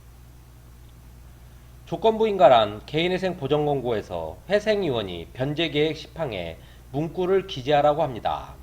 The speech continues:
이렇게 기재된 변제계획안이 인가가 되면 조건부 인가입니다. 조건부 인가가 되면 변제계획 시판에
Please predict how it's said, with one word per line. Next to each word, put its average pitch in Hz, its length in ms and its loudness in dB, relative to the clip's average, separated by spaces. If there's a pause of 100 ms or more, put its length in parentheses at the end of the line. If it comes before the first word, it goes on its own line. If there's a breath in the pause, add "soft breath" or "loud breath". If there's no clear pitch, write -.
(1500 soft breath)
이렇게 156 500 6
기재된 135 560 0
변제계획안이 139 1500 -2 (100)
인가가 165 460 4
되면 90 420 -6
조건부 165 500 -4
인가입니다. 90 840 -4 (2500 soft breath)
조건부 214 420 0
인가가 190 360 4
되면 110 480 -2
변제계획 175 600 -2
시판에 135 680 -2